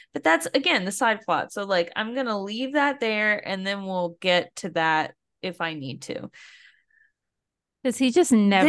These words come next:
Speaker 1: This
Speaker 2: say anything? He just
Speaker 1: <laughs>
Speaker 2: stares at
Speaker 1: Who?
Speaker 2: her? Ronaldo.
Speaker 1: Yeah.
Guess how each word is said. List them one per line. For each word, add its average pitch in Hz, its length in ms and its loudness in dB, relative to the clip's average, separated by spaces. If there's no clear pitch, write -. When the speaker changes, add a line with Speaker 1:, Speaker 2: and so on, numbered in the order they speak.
Speaker 1:
This - 160 -2
Speaker 2:
say 190 340 -4
anything? 240 560 -2
He 226 120 2
just 214 220 -6
Speaker 1:
<laughs> - 60 -18
Speaker 2:
stares 185 320 0
at 202 120 4
Speaker 1:
Who? 202 60 2
Speaker 2:
her? 226 200 0
Ronaldo. 170 580 0
Speaker 1:
Yeah. 262 500 4